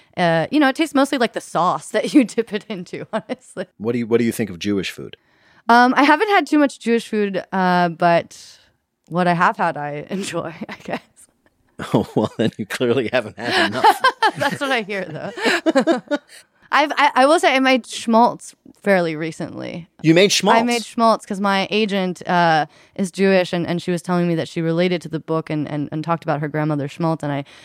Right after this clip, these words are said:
Speaker 1: randomly had a bunch of chicken <laughs> skin one day and, and made sch-
Speaker 2: In the way that you
Speaker 1: <laughs> and
Speaker 2: do.
Speaker 1: sch-, had sch-, and I made schmaltz for the first time.
Speaker 2: Michelle, your book is called Crying in H Mart. Uh, I, there happens to be an H Mart or two in Chicago. I love going there. Uh, our intern, Emma, is Korean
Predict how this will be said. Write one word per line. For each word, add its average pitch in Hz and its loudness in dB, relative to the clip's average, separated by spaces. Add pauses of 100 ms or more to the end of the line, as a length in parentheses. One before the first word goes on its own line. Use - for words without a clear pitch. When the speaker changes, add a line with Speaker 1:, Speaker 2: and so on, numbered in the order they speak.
(180)
Speaker 1:
randomly 208 4
had 180 0
a 170 0
bunch 170 -4
of 151 -10
chicken 190 -4
<laughs> - -20
skin 220 2
one 220 0
day 175 -6
and, 165 -6
and 175 -6
made 175 -4
sch- - -6
Speaker 2:
In 139 0
the 123 0
way 120 6
that 120 0
you 311 6
Speaker 1:
<laughs> - -
and 233 2
Speaker 2:
do. 117 4
Speaker 1:
sch-, 302 0
had 254 2
sch-, - -16
and 208 -4
I 208 -2
made 208 -4
schmaltz 196 -8
for 147 -12
the 139 -14
first 143 -20
time. - -20
Speaker 2:
Michelle, 170 2
your 151 0
book 160 2
is 165 0
called 151 2
Crying 139 0
in 123 0
H 113 -2
Mart. 113 -2 (120)
Uh, 110 0
I, 110 -2
there 113 -4
happens 123 0
to 117 -8
be 113 0
an 107 -4
H 107 -4
Mart 110 -4
or 101 -6
two 107 -6
in 101 -8
Chicago. 101 -4
I 85 -2
love 101 -2
going 95 -4
there. 87 -10 (760)
Uh, 110 -2
our 123 -2
intern, 143 0
Emma, 110 0
is 107 -4
Korean 95 -6